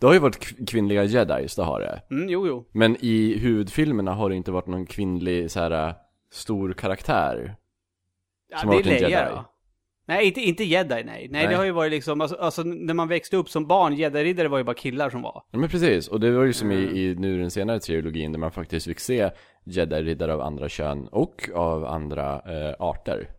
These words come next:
Speaker 2: Ja, ja, alltså det var väl, det, det fanns, alltså en jedi-riddare kommer väl i alla, i alla former.
Speaker 1: Ja, ja.
Speaker 2: Eh,
Speaker 1: Bara, bara man
Speaker 2: men
Speaker 1: har såna där, eh, klorider.
Speaker 2: Ja,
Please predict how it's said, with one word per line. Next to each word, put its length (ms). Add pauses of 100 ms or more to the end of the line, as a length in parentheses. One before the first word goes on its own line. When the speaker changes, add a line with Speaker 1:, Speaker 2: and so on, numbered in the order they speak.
(180)
Speaker 2:
Ja, 160
ja, 80
alltså 300
det 100
var 160
väl, 160
det, 100
det 360
fanns, 280 (180)
alltså 160
en 280
jedi-riddare 880
kommer 240
väl 140
i 60
alla, 300 (540)
i 100
alla 220
former. 560
Speaker 1:
Ja, 240 (180)
ja. 80
Speaker 2:
Eh, 80
Speaker 1:
Bara, 160
bara 160
man 120
Speaker 2:
men 100
Speaker 1:
har 120
såna 180
där, 280
eh, 60 (320)
klorider. 880 (420)
Speaker 2:
Ja, 300